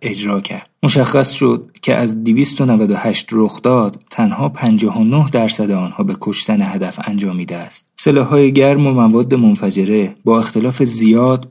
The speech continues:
پرطرفدارترین روش‌ها بودند که در بیش از هشتاد و پنج درصد از سوء قصدها مورد استفاده قرار گرفتند.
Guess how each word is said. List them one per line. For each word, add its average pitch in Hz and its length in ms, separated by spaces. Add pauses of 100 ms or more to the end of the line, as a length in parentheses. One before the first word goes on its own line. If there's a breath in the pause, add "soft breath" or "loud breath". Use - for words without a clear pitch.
(120)
پرطرفدارترین 101 1000
روش‌ها 90 460
بودند - 340 (120)
که 131 100
در 113 180
بیش 135 260
از 135 160
هشتاد 117 340
و 110 100
پنج 156 340
درصد 127 400
از 135 100
سوء 107 280
قصدها 98 680
مورد 107 200
استفاده 98 600
قرار 92 300
گرفتند. 98 540